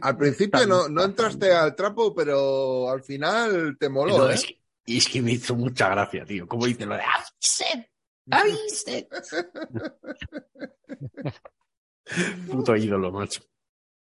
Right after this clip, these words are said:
Speaker 2: Brutal.
Speaker 1: Por cierto, recordaros que podéis seguirnos en Twitter, arroba Pats S P, en Instagram, Patrios España, porque Zuckerberg no pone la ñ, bastardo.
Speaker 2: Hijo puta.
Speaker 1: Eh, tenemos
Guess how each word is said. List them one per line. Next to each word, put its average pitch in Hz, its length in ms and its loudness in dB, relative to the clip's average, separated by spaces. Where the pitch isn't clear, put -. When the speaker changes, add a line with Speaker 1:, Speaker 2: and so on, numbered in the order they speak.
Speaker 2:
Brutal. 113 500 -2
Speaker 1:
Por 120 200 -2
cierto, 143 440 0
recordaros 117 600 -2
que - 100 -14
podéis 123 300 -4
seguirnos 120 640 -4
en 113 220 -4
Twitter, 127 340 0
arroba 131 420 0
Pats 123 260 -4
S 113 220 -6
P, - 300 -10
en 117 680 -4
Instagram, 127 960 -4
Patrios 135 420 -4
España, 160 520 -4
porque - 280 -8
Zuckerberg 127 440 -6
no 123 140 -4
pone 123 220 -8
la 107 140 -2
ñ, 107 340 -12
bastardo. 104 600 -4
Speaker 2:
Hijo - 200 -18
puta. 127 280 0
Speaker 1:
Eh, 127 500 0
tenemos 139 500 2